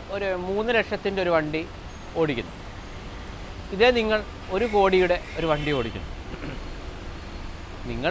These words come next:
വണ്ടി ഓടിക്കുന്നു എന്ന് മാത്രമാണ് ചെയ്യുന്നതെങ്കിലും ശരിക്കും എന്തെല്ലാം വ്യത്യാസങ്ങൾ അവിടെ വരുന്നു നോക്കും. മൈലേജിൻ്റെ വ്യത്യാസം, അല്ലെങ്കിൽ നിങ്ങൾ അതിൻ്റെ സി സി കൂടുതൽ എന്നാകുമ്പോൾ സഡൻ നിർത്തിക്കഴിഞ്ഞാൽ ആ ഒരു കോടിയുടെ വണ്ടി നിൽക്കുന്നതും പിന്നെ ആ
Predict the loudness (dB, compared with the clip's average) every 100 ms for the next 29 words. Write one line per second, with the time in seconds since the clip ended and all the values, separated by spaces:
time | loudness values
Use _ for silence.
0 | 6 10 12 12 12 6 2 -2 2 6
1 | 6 8 8 8 6 4 4 2 -2 -6
2 | -6 -8 -8 -8 -8 -8 -8 -2 0 4
3 | 2 6 6 8 6 6 6 6 4 6
4 | 6 4 2 0 -2 -8 -10 -10 -10 -10
5 | -12 -12 -2 2 4 4 4 2 0 0
6 | -2 -2 -10 -12 -12 -12 -12 0 4 4
7 | 4 2 6 8 8 8 6 6 6 4
8 | 4 4 2 2 0 -2 -8 -10 -8 0
9 | 0 0 -2 -2 -4 -8 -10 0 2 4
10 | 2 0 0 2 4 4 2 0 0 6
11 | 8 6 6 8 10 10 10 8 6 2
12 | 0 -2 -2 -2 -4 -8 -8 -8 -10 -8
13 | 2 8